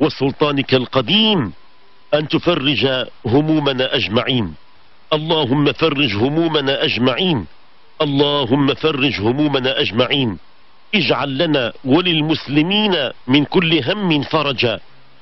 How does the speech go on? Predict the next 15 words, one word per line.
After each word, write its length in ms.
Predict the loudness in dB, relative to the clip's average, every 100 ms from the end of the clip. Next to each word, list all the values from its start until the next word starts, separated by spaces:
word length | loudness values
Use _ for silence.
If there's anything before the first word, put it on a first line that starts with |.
| -6
ومن 320 | 0 2 2 0
كل 380 | 0 0 0
ضيق 400 | 0 0 -2 0
مخرجا، 880 | 0 2 0 -2 -2 -2 0 0 0 -6 -16 -20 -20 -2
ومن 300 | 2 2 0
كل 400 | 0 0 0 0
بلاء 560 | 2 2 0 2 2
عافية. 520 | 2 0 -4 -2 -2 -2 -10 -20 -20 -20 -20 -2
يا 240 | 0 2 0
رب 260 | -2 0
العالمين، 760 | 0 0 0 0 2 0 0 -4 -12 -20 -12 -2
لا 140 | 0
تواخذنا 720 | 2 2 2 0 -2 2 2
بسوء 500 | 2 -2 0 2 2
فعلنا، 600 | 0 0 0 0 0 0